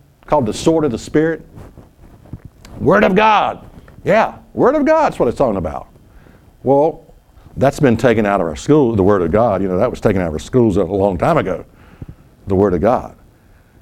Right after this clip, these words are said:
And of course, in the power of the Word of God is the law, because the law defines right from wrong. That's the power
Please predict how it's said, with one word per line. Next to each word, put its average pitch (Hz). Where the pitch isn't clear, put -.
And 135
of -
course, -
in 135
the 123
power 220
of 113
the 120
Word 117
of 92
God 92
is 139
the 143
law, 220
because 185
the 156
law 262
defines 185
right 185
from 160
wrong. 208
That's 202
the -
power 123